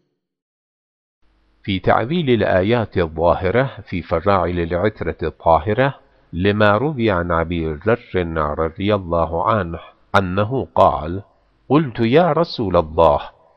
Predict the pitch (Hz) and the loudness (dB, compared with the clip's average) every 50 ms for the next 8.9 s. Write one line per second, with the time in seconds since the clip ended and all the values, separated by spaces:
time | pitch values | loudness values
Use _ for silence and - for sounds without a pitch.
0 | _ - 90 95 107 101 98 101 101 - - 98 95 92 - 92 85 95 113 147 | _ -2 0 0 2 2 0 0 -2 -2 -2 -4 -4 -2 -2 -4 -4 -4 -6 -6
1 | 143 - - 156 156 151 - - 110 98 87 87 85 - - - 123 113 101 90 | -6 -4 -4 -2 -2 -4 -4 -6 -6 -4 -2 -2 -2 -2 -4 -4 -6 -4 -4 -2
2 | 82 80 101 104 98 90 82 82 90 92 - - - - 92 87 87 76 87 87 | 0 2 2 2 4 2 2 2 2 0 0 -4 -8 -6 -2 -2 0 -2 -2 -4
3 | 85 85 85 87 104 123 131 127 - - 107 - _ _ _ _ _ _ - 98 | -8 -8 -6 -2 0 0 0 0 -2 -4 -8 -14 _ _ _ _ _ _ -6 0
4 | 113 139 165 165 143 113 113 107 101 98 - - - 135 127 107 95 - 95 90 | 2 2 2 0 -2 -2 -2 -2 -2 -2 -4 -4 -4 -4 -4 -4 -2 0 2 2
5 | 87 82 85 85 92 113 117 101 87 98 87 87 82 82 87 - 127 139 156 156 | 2 2 2 0 -2 -2 -2 -2 -4 -6 -6 -4 -4 -4 -4 -4 -4 -4 -4 -4
6 | 143 139 131 127 - _ _ _ _ _ _ - - - - 156 151 127 117 101 | -6 -6 -8 -8 -12 _ _ _ _ _ _ -6 -4 -2 0 0 2 4 4 4
7 | 90 85 87 85 87 85 85 98 123 143 156 147 117 98 104 - _ _ _ _ | 4 2 2 2 0 0 0 2 0 2 2 0 -2 -4 -8 -12 _ _ _ _
8 | _ _ - 92 92 107 147 180 180 - 175 156 147 147 147 151 151 - | _ _ -10 -6 0 2 2 2 2 2 0 2 2 2 0 -2 -4 -8